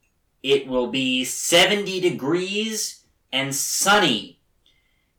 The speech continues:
In the afternoon, there's nothing but blue skies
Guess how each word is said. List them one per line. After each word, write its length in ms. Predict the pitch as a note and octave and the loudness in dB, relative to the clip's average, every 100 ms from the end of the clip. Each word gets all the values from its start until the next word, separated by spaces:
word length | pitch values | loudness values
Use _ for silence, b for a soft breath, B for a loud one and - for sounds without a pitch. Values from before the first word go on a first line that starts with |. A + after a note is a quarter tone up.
| - | -6
In 160 | B2 | -4
the 160 | C3+ D3 | -2 2
afternoon, 1080 | E3 F#3 - E3+ E3 E3+ F#3+ G3+ G#3 G3+ - | 4 2 0 0 2 2 2 0 0 -2 -10
there's 420 | B2 B2 B2 A#2+ | 0 2 2 0
nothing 640 | C#3+ F3+ F#3 G3 G3 F3 B2 | 2 2 2 -2 -2 -2 4
but 320 | B2+ A#2+ G#2+ | 2 2 -4
blue 380 | C#3 F#3+ G#3+ G#3 | 2 4 4 2
skies 960 | - F3+ F3 F#3 G3 G#3+ A3 G#3+ - | 0 4 6 6 6 4 2 -2 -6